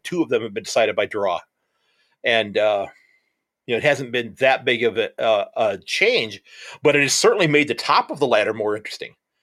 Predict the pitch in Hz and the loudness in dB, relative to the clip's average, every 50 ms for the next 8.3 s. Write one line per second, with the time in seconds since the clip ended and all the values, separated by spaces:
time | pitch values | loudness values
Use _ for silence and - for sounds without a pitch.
0 | _ _ _ _ _ _ _ - 160 156 131 120 143 - 320 - - - 127 - | _ _ _ _ _ _ _ 2 2 2 2 4 2 4 4 2 -2 -2 0 2
1 | 131 120 117 113 110 110 113 117 101 95 101 85 - - 123 113 - 127 139 147 | 4 4 4 2 0 -2 0 -2 -2 -2 -4 -8 -10 -8 -8 -6 -4 -2 -2 0
2 | 151 151 123 127 135 127 - - 131 131 127 - - 127 120 123 117 - - 147 | 0 -2 -2 -2 -2 -2 0 0 -2 -2 -2 -2 -6 -6 -4 -4 -4 0 2 2
3 | 139 151 143 - 156 147 135 117 135 139 127 123 147 190 - - 135 113 110 113 | 2 0 -2 -6 -6 -4 0 0 2 2 2 2 0 0 -4 -6 -8 -8 -8 -8
4 | 113 _ _ _ - - - - - - 147 147 131 - - 120 135 160 196 175 | -12 _ _ _ -20 -20 -20 -6 -2 2 2 2 2 0 0 2 4 4 4 4
5 | 95 76 - - - - _ _ _ _ _ - - _ - 143 135 - 127 131 | 0 -2 -6 -10 -16 -18 _ _ _ _ _ -20 -10 _ -2 -2 -2 -2 0 0
6 | 151 190 185 - 139 147 165 196 185 143 131 123 135 139 - _ - - 156 147 | 2 2 0 0 2 2 4 4 2 2 -2 -2 -4 -8 -14 _ -4 2 2 2
7 | 147 139 147 131 127 143 147 143 160 147 143 135 131 143 135 131 123 120 139 170 | 2 2 0 -2 0 0 0 0 0 0 0 0 0 0 2 0 0 2 2 2
8 | 208 147 110 120 139 131 | 2 2 0 -2 -6 -12